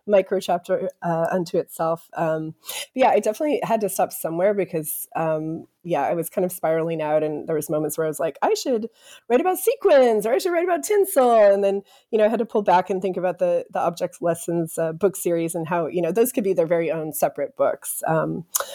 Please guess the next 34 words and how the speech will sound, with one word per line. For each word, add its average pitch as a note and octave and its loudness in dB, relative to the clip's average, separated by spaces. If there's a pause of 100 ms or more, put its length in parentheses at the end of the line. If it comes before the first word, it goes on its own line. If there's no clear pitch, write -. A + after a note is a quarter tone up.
(220)
so F#3 4
long D4 2
story C#4 0
short, G#3+ 4
I F#3+ 6
wanted F#3+ 2
to E3+ 0
strike G3 -2
a F3+ -2
balance E3+ -2
between E3 -2
starting D#3+ -2
with D#3+ -4
this D#3 -6
very D#3+ -2 (260)
specific A#3+ -2
substance D#3+ -2
that E3 -2
we E3 -2
would D#3+ -4
all D#3+ -2 (240)
agree E3+ -2
to D#3+ -2
call D3+ 2
glitter. C#3 -2
So D3+ -2
either D#3 -2
the D#3 -4
craft - 0
material E3+ -2
or D#3+ -2
the D#3+ -6
cosmetic D3+ -2
material, D#3 -4